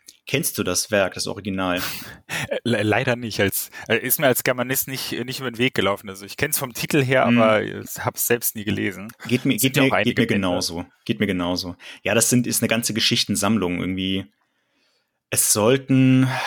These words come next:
Speaker 1: hundert werden. Ich glaub, es sind achtundsiebzig oder sowas um den Dreh.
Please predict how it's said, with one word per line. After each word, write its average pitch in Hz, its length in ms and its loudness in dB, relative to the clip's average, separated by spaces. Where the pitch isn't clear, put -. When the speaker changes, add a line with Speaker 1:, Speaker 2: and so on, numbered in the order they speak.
Speaker 1:
hundert 143 420 2
werden. 135 280 6
Ich 120 120 -2
glaub, 104 180 -2
es 123 120 2
sind 104 120 -4
achtundsiebzig - 800 -4
oder 143 160 -2
sowas 139 340 -2
um 139 100 -4
den 135 120 2
Dreh. 143 340 -4